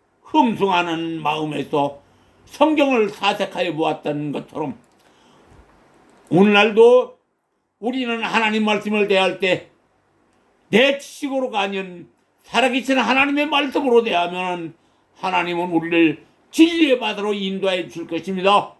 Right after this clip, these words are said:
그러므로 호숫가를 누리는 백조처럼 참 평안한 마음으로 내 인생의 작은 배를 노져올 것입니다.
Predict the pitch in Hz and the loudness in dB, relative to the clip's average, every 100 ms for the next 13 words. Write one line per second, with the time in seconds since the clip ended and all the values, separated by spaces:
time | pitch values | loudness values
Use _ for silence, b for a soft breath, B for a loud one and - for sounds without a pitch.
0 | _ _ _ _ _ _ - 165 165 170 | _ _ _ _ _ _ -8 -6 -4 2
1 | 170 175 240 285 - 262 262 254 247 240 | 2 2 -2 -4 -4 -2 2 2 2 0
2 | 247 240 226 175 - 220 - 180 190 156 | 0 -2 -2 -4 -2 -4 -4 -6 -6 -6
3 | - _ _ b b b b - 220 240 | -12 _ _ b b b b -4 0 2
4 | 233 240 254 262 269 269 262 269 269 262 | 0 0 0 2 0 0 0 2 4 6
5 | 254 254 _ _ _ _ _ _ 208 247 | 4 0 _ _ _ _ _ _ 0 0
6 | 240 214 214 214 202 - 196 190 190 190 | 0 0 0 0 -2 0 0 -2 -4 -4
7 | 190 185 170 175 170 160 165 151 165 160 | -4 -2 -2 0 -2 -2 -6 -8 -6 -2
8 | 160 156 | 0 0